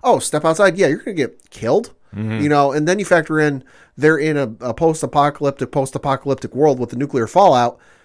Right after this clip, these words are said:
Speaker 1: Sure, you can get out and go places, but, like, you're risking radiation and death.
Speaker 2: Well, that's the whole thing. They're above ground, just sitting there, and every time they have to leave to go get supplies, it's now a heightened risk of danger.
Speaker 1: Mm-hmm.
Speaker 2: Like, that's the one thing I, I, I applaud the writers of the show.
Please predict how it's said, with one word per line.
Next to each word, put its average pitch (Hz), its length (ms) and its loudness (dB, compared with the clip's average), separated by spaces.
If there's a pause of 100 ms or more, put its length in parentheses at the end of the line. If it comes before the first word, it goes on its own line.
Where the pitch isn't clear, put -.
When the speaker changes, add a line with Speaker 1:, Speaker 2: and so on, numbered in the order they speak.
(140)
Speaker 1:
Sure, 427 420 2
you 240 120 2
can 165 240 0
get 151 180 4
out 143 220 4
and 135 100 -10
go 123 140 -2
places, 110 420 -8
but, 107 200 -8
like, 110 280 -8
you're 95 100 -14
risking 101 380 -12
radiation 90 680 -12
and 73 200 -20
death. 113 420 -8 (120)
Speaker 2:
Well, 123 100 0
that's 120 140 0
the 117 60 2
whole 110 100 2
thing. 143 220 -4
They're 92 120 0
above 98 340 -2
ground, 101 420 -4
just 92 180 -8
sitting 107 300 -8
there, 95 360 -4 (120)
and 92 460 -6
every 107 220 -10
time 123 160 -8
they 107 80 -4
have 101 100 -4
to - 80 -14
leave 95 200 -8
to 95 80 -12
go 92 100 -6
get 80 180 -12
supplies, 92 760 -8 (760)
it's 117 300 -6
now 113 380 -2
a 101 100 -2
heightened 104 520 -10
risk 104 240 -8
of 80 200 -14
danger. 98 540 -10
Speaker 1:
Mm-hmm. 147 400 -6
Speaker 2:
Like, 214 120 -2
that's 262 140 -4
the 302 60 -2
one 285 120 -2
thing 240 140 -4
I, 135 100 -6
I, 127 220 -6
I 147 300 -6
applaud 165 280 -6
the 156 100 -6
writers 113 380 -6
of 120 100 -8
the 131 60 -8
show. - 440 -10